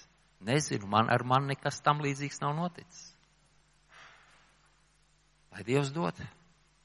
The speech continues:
Bet dzīvē notiek kaut kādas situācijas, uz kurām nav atbildes. Un kā arī tajā, ā, situācijā ar to māsu, kurai tas bērniņš nobir-, nu nav atbildes.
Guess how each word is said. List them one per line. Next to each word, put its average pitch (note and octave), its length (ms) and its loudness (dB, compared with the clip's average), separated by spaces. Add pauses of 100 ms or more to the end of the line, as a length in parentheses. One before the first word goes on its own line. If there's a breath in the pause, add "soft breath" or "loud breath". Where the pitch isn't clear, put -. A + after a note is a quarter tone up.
(920 soft breath)
Bet C3+ 160 8
dzīvē D#3+ 320 12
notiek F#3 340 6
kaut D#3+ 220 4
kādas C#3 260 8
situācijas, C#3 640 4
uz - 100 -12
kurām D3 300 6
nav F#3+ 240 6
atbildes. G#2+ 580 -2 (1300)
Un B2 140 -8
kā C3+ 160 12
arī C#3+ 240 10
tajā, B2+ 340 10
ā, A#2 500 6 (200)
situācijā A#2+ 640 10
ar - 100 2
to A#2+ 140 10 (360 loud breath)
māsu, C3+ 380 12
kurai C3+ 200 10
tas A2 200 -4
bērniņš D3+ 440 6
nobir-, D3 240 0 (200)
nu E3+ 100 0
nav G3 360 12
atbildes. C#3 640 -2